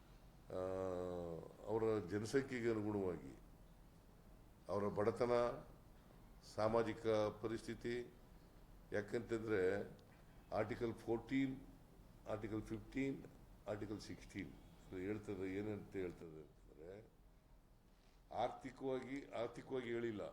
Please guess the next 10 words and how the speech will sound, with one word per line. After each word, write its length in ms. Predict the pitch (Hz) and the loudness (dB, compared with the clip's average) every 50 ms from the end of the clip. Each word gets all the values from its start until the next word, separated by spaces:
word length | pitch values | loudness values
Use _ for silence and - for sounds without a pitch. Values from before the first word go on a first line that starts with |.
| - - - - - - - - - - - - - 92 | -10 -14 -20 -20 -20 -20 -20 -20 -20 -20 -20 -18 -10 -6
ಆ, 260 | 92 95 92 92 90 - - | -4 -4 -2 -4 -4 -4 -2
ಸಾಮಾಜಿಕವಾಗಿ, 1000 | 107 107 120 131 135 143 131 131 131 131 131 131 131 131 127 135 147 147 135 123 - | 0 0 2 2 2 0 0 -2 -4 -4 -2 0 0 0 -2 -2 -4 -6 -8 -8 -6
ಶೈಕ್ಷಣಿಕವಾಗಿ 800 | - 123 120 - - - 107 98 90 - - 90 82 76 73 76 | -6 -6 -6 -6 -8 -10 -10 -10 -10 -10 -10 -10 -10 -10 -12 -14
ಅನ್ನೋ 140 | 76 76 85 | -14 -16 -16
ಪದಗಳು 580 | - - 95 90 90 80 73 76 80 87 90 95 | -12 -10 -10 -8 -8 -10 -12 -12 -12 -12 -12 -12
ಉಪಯೋಗಿಸಿದ್ದಾರೆ. 720 | 85 85 87 80 69 - - - - 64 - - - - - - - - - - - - - - - - - - - - - - - - - - - - - - - - - - - - - - - | -14 -16 -16 -16 -16 -18 -20 -20 -20 -20 -20 -20 -20 -20 -20 -20 -20 -20 -20 -20 -20 -20 -20 -20 -20 -20 -20 -20 -20 -20 -20 -20 -20 -20 -20 -20 -20 -20 -20 -20 -20 -20 -20 -20 -20 -20 -20 -8 -4
ಸಾಮಾಜಿಕವಾಗಿ, 880 | 101 101 107 113 117 113 113 110 - 104 110 110 107 104 120 139 160 - - - - - - - - - - - - - - - - - - - - - - - - - | -2 -2 0 0 0 -2 -2 -6 -6 -6 -4 -4 -4 -6 -8 -10 -12 -14 -16 -20 -20 -20 -20 -20 -20 -20 -20 -20 -20 -20 -20 -20 -20 -20 -20 -20 -20 -20 -20 -20 -8 -6
ಶೈಕ್ಷಣಿಕವಾಗಿ, 760 | 107 104 104 - - 90 82 76 - - 73 73 69 - - - - - - - - - - - - - - - - - - - - | -6 -6 -6 -8 -14 -14 -14 -14 -16 -16 -16 -16 -16 -16 -20 -20 -20 -20 -20 -20 -20 -20 -20 -20 -20 -20 -20 -20 -20 -20 -20 -12 -10
socially, 640 | 110 113 107 - - 117 117 117 113 123 131 135 139 139 - - - - - - - - - - - - - - | -8 -8 -8 -8 -8 -8 -8 -6 -6 -6 -6 -6 -8 -12 -16 -20 -20 -20 -20 -20 -20 -20 -20 -20 -20 -16 -14 -12
educationally, 920 | 92 92 107 - - 117 120 113 113 - 113 110 110 113 117 120 127 139 | -12 -12 -14 -10 -6 -6 -6 -4 -6 -6 -8 -8 -8 -8 -8 -8 -8 -8